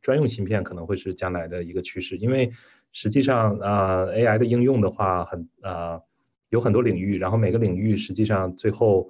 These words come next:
呃，虽然多多少少他们可能，可能有一些 foundation model，但是，呃，在上层应用上来讲，有很，呃，也有很多的差异。那么那个，呃，专用的芯片呢，可能对于这，这些不，不同的差异有更好的这个 optimization。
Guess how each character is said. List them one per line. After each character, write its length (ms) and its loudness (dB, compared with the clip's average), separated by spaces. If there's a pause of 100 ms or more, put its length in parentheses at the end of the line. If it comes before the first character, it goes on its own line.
(400)
呃， 240 -2
虽 160 2
然 120 2
多 120 2
多 120 4
少 140 0
少 180 0
他 120 -4
们 200 2
可 120 -6
能， 240 -2
可 120 -12
能 100 2
有 120 4
一 60 0
些 80 2
foundation 400 -2
model， 260 -4
但 140 -2
是， 420 -2 (380)
呃， 420 -4
在 160 -4
上 200 -2
层 200 0
应 120 2
用 140 2
上 140 -2
来 120 -2
讲， 300 -4 (240)
有 120 -2
很， 240 -16 (160)
呃， 180 -4
也 80 0
有 80 4
很 140 -2
多 120 0
的 60 2
差 220 -2
异。 240 -2
那 100 -6
么 220 -4 (480)
那 160 -2
个， 300 0 (140)
呃， 280 -2 (420)
专 160 0
用 140 4
的 60 4
芯 180 2
片 240 4
呢， 160 0
可 120 -10
能 220 -2 (140)
对 140 2
于 200 2
这， 160 -2
这 220 -2
些 240 0
不， 180 -8
不 140 -6
同 100 -2
的 80 2
差 240 -4
异 160 2
有 140 0
更 120 -6
好 220 -6
的 100 -8
这 120 -8
个 160 -8
optimization。 680 -4